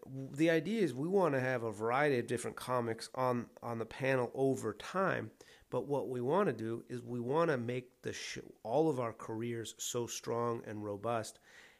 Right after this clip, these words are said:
and the show so good that there are times where nobody is available to do it. Nick is headlining somewhere for a weekend, Flo is headlining for a weekend, LeVar is headlining for a weekend,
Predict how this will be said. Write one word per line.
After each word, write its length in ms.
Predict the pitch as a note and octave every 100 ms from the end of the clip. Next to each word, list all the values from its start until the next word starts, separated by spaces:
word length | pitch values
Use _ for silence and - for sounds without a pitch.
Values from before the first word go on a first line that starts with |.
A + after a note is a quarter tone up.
| _ -
and 240 | B2 A#2+
the 80 | A2+
show 380 | - C#3 C3+ C3+
so 260 | C3+ A#2+ A2
good 380 | B2 D3 B2
that 180 | A#2+ - - - - _ -
there 200 | C3+ C3+
are 220 | B2+ A#2
times 460 | - B2 B2 A#2 -
where 220 | A#2+ A2+
nobody 680 | G#2+ A2+ C3 D#3+ D3 A#2 A2+
is 140 | G#2
available 580 | G#2+ G#2 G2+ G#2 G2+ F#2+
to 120 | -
do 160 | F#2 F#2
it. 100 | -
Nick 420 | A#2+ A#2+ C3 -
is 140 | A#2+ A2
headlining 560 | A#2 A2+ A2 G#2+ G#2+
somewhere 400 | - A2 A2 G#2
for 220 | G#2 A2
a 80 | G#2
weekend, 500 | G#2 G#2+ - G#2 G2+
Flo 420 | - - A#2 A#2
is 100 | A2+
headlining 440 | A2+ G#2+ G#2+ G2+ G2+
for 100 | G#2+
a 60 |
weekend, 340 | G2+ G2+ A2 G2+
LeVar 280 | G2 A2 A2
is 80 |
headlining 360 | G#2+ G2+ G2 F#2+
for 100 | G2+
a 40 |
weekend, 320 | G2 G2+ G#2